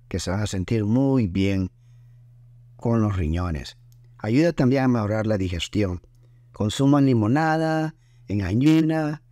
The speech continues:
antes de ir a dormir y verán el cambio que les va a hacer en sus riñones. ¿Quieren hacer feliz a su esposa o a su esposo?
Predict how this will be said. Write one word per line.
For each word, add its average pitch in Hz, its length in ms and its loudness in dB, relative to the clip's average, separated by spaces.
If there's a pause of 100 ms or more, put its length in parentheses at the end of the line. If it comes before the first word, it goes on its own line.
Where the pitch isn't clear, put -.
(120)
antes 113 360 -2
de 110 80 0
ir 117 120 2
a 110 60 0
dormir 120 380 0
y 95 100 -2
verán 101 460 -2 (380)
el 92 220 -2
cambio 120 380 2
que 104 100 -2
les 90 120 -2
va 104 100 0
a 110 40 -2
hacer 131 380 -4 (180)
en 110 180 -2
sus 104 260 -2
riñones. 85 640 -2 (400)
¿Quieren 160 280 2
hacer 156 280 -2
feliz 151 400 -4
a 131 60 -4
su 107 140 -8
esposa 160 580 -4
o 113 80 -2
a 107 40 -6
su - 120 -8
esposo? 196 580 -4